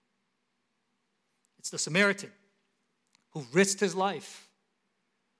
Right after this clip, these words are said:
Look, to stop in the valley of the blood meant you too could be mugged. Who knows who's hiding out there? He risked his life to save a man who was possibly politically and otherwise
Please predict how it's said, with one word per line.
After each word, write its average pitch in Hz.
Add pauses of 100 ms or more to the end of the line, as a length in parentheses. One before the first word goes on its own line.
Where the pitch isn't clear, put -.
Look, 202
to 180
stop 220
in 208
the 180
valley 202
of 185
the 170
blood 175
meant 202
you 262
too 277
could 208
be 240
mugged. 247 (1500)
Who 330
knows 320
who's 220
hiding 196
out 165
there? 165 (2250)
He 151
risked 156
his 151
life 156
to -
save 160
a 170
man 156 (720)
who -
was 147
possibly 147 (120)
politically 170
and 156
otherwise 139